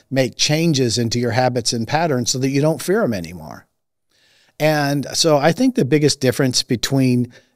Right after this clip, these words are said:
me and the forty-year-old that I was speaking with,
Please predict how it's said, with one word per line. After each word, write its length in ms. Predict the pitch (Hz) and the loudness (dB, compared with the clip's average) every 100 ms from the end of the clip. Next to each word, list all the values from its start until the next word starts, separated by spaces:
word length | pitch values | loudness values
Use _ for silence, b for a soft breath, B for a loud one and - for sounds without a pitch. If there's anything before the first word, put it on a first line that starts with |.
| 110 | -10
me 640 | 117 135 139 139 143 135 | -2 2 4 2 0 -4
and 500 | 123 120 117 113 107 | -2 0 0 0 -4
the 300 | 110 127 123 | -6 -4 -2
forty-year-old 800 | 127 147 160 131 107 107 123 127 | 2 2 4 4 2 0 0 2
that 140 | 120 | 2
I 60 | 117 | 2
was 160 | 113 | 0
speaking 460 | - 127 113 123 110 | -2 0 -2 0 0
with, 280 | 113 120 | 0 -4